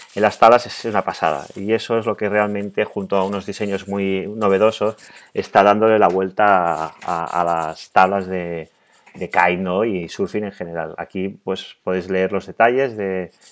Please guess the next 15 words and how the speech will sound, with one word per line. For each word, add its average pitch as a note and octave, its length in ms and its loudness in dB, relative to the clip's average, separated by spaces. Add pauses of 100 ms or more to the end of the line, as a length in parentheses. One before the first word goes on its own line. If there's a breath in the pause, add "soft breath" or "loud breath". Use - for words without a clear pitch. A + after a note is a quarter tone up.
(320 soft breath)
de F#2 560 -6
lo F2+ 120 -10
que G2 100 -8
es E2 80 -12
la F#2+ 80 -4
construcción, A2 680 -4
que, G2 180 -8
bueno, E2 280 -10
pues, - 220 -18
con E2+ 400 -16
el, F2 260 -12
sobre F#2 220 -6
todo G#2 220 2
el G2 180 -2
corcho, A2 800 4